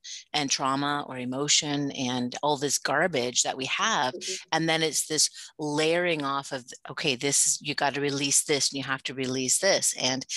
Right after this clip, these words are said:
Speaker 1: that's our journey of health. But it's, you have to remember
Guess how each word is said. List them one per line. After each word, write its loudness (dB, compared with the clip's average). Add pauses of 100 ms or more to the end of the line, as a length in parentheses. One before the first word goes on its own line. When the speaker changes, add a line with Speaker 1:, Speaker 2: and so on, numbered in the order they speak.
(260)
Speaker 1:
that's 2
our 2
journey 0
of -8
health. -4 (360)
But 2
it's, 2
you 2
have 0
to -2
remember 2